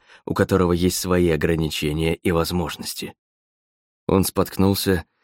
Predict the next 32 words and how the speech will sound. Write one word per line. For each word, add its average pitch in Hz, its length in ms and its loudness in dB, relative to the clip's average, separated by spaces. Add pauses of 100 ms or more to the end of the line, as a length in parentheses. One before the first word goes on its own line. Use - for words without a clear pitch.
(220)
чуть - 260 0
не 92 80 2
полетел 92 360 2
носом 90 300 0
в 80 60 -4
асфальт, - 540 -2 (100)
подвернул 90 480 2
ногу 92 400 2 (320)
и 101 100 0
похромал 80 520 -2
дальше. - 500 -8 (600)
Чудесно. - 920 -4 (1400)
У 95 80 4
Анафеда 98 480 4
больше 98 360 2
не 101 140 4
было 78 200 0
сомнений, 85 500 0
что - 200 -2
ему 87 240 2
чего-то 82 380 -4
нельзя. 82 540 -4 (500)
Он 156 160 4
уже 113 200 4
сбежал 95 400 2
из-под 76 280 -4
знаков, 87 520 -2 (200)
мало 104 280 4
кто - 160 -2
может 78 280 -2
таким 82 280 -4
похвастаться. - 680 -8